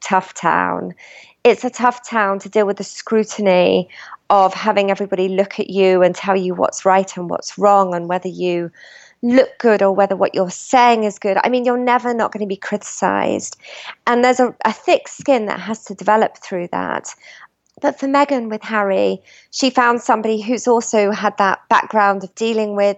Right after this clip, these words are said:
that kind of attention in a much worse way. Harry has been criticized.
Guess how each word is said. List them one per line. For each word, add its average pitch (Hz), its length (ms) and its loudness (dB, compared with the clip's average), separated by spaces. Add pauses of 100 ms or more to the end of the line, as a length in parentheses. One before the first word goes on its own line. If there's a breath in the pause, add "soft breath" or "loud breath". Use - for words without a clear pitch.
(100)
that - 180 0
kind 214 220 -6
of - 80 -10
attention 226 920 -4
in 214 80 -2
a 220 60 0
much 208 600 -2
worse 180 360 0
way. 175 300 2
Harry 220 320 2
has 220 200 -2
been 196 200 0
criticized. 180 760 0